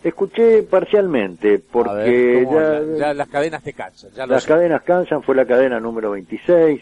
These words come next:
Speaker 1: y las cosas siguen así, eh, vamos a llegar a las cincuenta antes de, la,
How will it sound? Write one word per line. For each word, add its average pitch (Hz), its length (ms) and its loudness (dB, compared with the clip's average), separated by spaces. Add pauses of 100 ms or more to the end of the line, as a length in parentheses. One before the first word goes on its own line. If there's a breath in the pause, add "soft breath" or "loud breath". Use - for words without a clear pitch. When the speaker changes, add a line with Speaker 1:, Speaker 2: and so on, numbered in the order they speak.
Speaker 1:
y 110 160 -4
las 104 200 -4
cosas 127 420 -8
siguen 123 240 0
así, 151 360 -4 (480 soft breath)
eh, 101 220 -2
vamos 110 280 -4
a 95 100 -4
llegar 104 240 -4
a - 40 -2
las 92 140 -8
cincuenta 104 640 -4
antes 87 260 -6
de, 85 100 -6
la, 80 220 -8